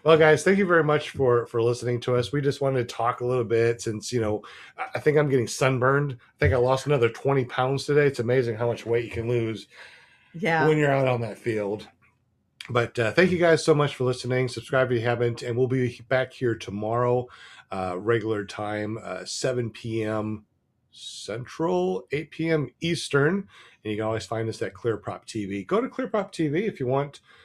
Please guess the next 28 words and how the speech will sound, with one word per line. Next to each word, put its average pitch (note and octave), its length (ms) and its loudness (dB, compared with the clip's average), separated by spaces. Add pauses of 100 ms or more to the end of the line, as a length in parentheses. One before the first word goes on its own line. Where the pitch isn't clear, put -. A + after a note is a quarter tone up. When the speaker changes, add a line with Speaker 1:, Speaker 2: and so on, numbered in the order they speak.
(140)
Speaker 1:
to, C#3 220 4
to B2 120 -6
get C#3 180 0
some C3+ 160 -2
free D3+ 200 0
stickers D3 480 -4
and G#2 100 -10
just, A#2+ 300 -8
you C3+ 100 -2
know, A2+ 80 0
fill B2 180 -2
out B2+ 100 -2
that B2 160 -4
form C3+ 180 -2
and C#3+ 80 -6
say, C3 120 -4
"Hey, D3 120 -4
I G3 80 -2
want F#3 180 -4
some E3 80 -6
free F#3 160 -2
stickers." C#3+ 440 -4 (300)
I'll A#2 80 -4
get A#2+ 200 -2
you A2 80 -4
some G#2 160 -8
free G#2 160 -4
stickers, F#2+ 500 -10